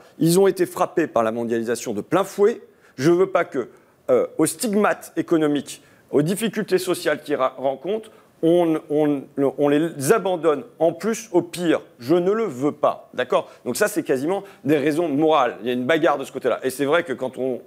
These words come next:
quand, euh, maintenant, statistiquement, il est prouvé, euh, théoriquement, que c'est là-dedans,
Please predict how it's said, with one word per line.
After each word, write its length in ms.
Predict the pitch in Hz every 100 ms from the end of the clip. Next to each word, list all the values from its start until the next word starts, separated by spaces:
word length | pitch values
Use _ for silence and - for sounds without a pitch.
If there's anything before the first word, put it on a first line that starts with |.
| 113
quand, 220 | 120 123
euh, 100 | 113 - -
maintenant, 460 | 135 147 160 156 123 -
statistiquement, 760 | - 175 175 165 - 151 165
il 100 | 143
est 40 | 127
prouvé, 440 | 127 151 156 147 - - -
euh, 400 | 92 98 92 92 - - 110 -
théoriquement, 800 | 185 190 175 175 - 170 151 - -
que 240 | - 160 - - _
c'est 200 | - 147
là-dedans, 560 | 139 135 131 156 143